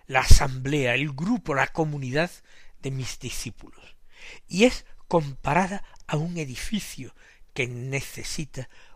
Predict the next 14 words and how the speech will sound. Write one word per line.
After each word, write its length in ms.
un 360
cimiento. 760
"Sobre 400
esta 460
piedra 500
edificaré 680
mi 140
iglesia". 520
Y 120
desde 320
ese 180
momento, 540
Pedro 500
adquiere 800